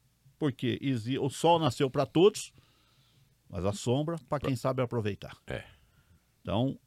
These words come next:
Speaker 1: essa é uma das coisas que eu sempre falo. Você tem que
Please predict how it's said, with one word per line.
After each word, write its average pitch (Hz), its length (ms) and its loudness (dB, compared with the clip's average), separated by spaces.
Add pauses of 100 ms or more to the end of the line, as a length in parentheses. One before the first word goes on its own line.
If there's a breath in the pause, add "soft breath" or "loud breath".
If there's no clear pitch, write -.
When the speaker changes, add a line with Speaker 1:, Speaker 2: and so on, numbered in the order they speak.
(140)
Speaker 1:
essa 143 320 -2
é - 20 0
uma 156 140 -2
das 127 160 -4
coisas 147 300 -4
que - 100 -10
eu 135 60 -4
sempre 151 340 -10
falo. 95 300 -8 (760)
Você 110 300 -6
tem 151 220 -4
que 151 260 -8